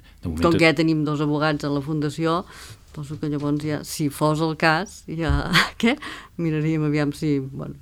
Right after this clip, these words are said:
Speaker 2: no, no, no em seria problema de passar de presidenta a patrona. <laughs>
Speaker 1: És una curiositat, no?, que
Speaker 2: Sí,
Speaker 1: dic,
Speaker 2: no,
Speaker 1: aviam
Speaker 2: sí,
Speaker 1: si,
Speaker 2: sí,
Speaker 1: si
Speaker 2: jo
Speaker 1: la
Speaker 2: havia, ho havia pensat,
Speaker 1: Mhm.
Speaker 2: però, bueno, suposo que llavors seria canviar el president, i si, si fos necessari, doncs,
Speaker 1: Mhm.
Speaker 2: de totes maneres, com que és una associació sense ànim de lucre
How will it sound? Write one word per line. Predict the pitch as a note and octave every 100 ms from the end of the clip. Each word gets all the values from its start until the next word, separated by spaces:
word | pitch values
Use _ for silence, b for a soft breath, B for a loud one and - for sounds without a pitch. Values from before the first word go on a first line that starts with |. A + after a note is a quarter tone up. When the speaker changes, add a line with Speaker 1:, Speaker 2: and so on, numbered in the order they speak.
| D3
Speaker 2:
no, | C#3 B2+ C3+
no, | C3+ C3 C3
no | C3 C3+
em | C#3+
seria | C#3 C#3 C#3
problema | C#3 C#3 C3+ D3
de | D#3+
passar | D#3 D3+
de | C#3
presidenta | C3+ C#3 C#3+ C#3+ C3
a |
patrona. | D#3 C#3+ D#3 E3 F3+ C#4
<laughs> | - C4+ B3 A#3 G#3 G3 F#4 G#4 - C#5 - -
Speaker 1:
És | G#2+
una | G2+ A2
curiositat, | B2 A2+ A2 A#2+ B2
no?, | C3
que | G3
Speaker 2:
Sí, | F#3
Speaker 1:
dic, | A2
Speaker 2:
no, | G#3+
Speaker 1:
aviam | A#3+
Speaker 2:
sí, | B3+
Speaker 1:
si, | B3
Speaker 2:
sí, | B3
Speaker 1:
si | B3+
Speaker 2:
jo | G#3+
Speaker 1:
la | G#3+
Speaker 2:
havia, | B3 G3+
ho | F#3
havia | G3 G3 F#3
pensat, | F#3 F#3 F3 E3
Speaker 1:
Mhm. | G#2 F#2 F#2 - -
Speaker 2:
però, | F3+ F3 E3+ E3+ E3
bueno, | E3 D#3+
suposo | D3+ D3 D3 D3
que |
llavors | D3 D3
seria | D#3 D#3
canviar | D3 D3 C#3
el | C3+
president, | C#3+ C3+ D#3 F3 A#3 G#3+
i | C#3+ C3 B2+ C3 -
si, | - - C3 - -
si | -
fos | C#3 D3 C#3+
necessari, | C#3 C#3+ D#3 D3 E3+
doncs, | G2 D#2+
Speaker 1:
Mhm. | E2
Speaker 2:
de | -
totes | D3+ C#3+
maneres, | D3+ D#3+
com | - D3+
que | D3+
és | C#3
una | D#3
associació | C#3+ C#3+ C#3 D#3+ D#3
sense | - C#3+ C#3
ànim | C#3 C#3+ D3+ C#3+
de | C#3+
lucre | D3+ D3+ C#3+ F#3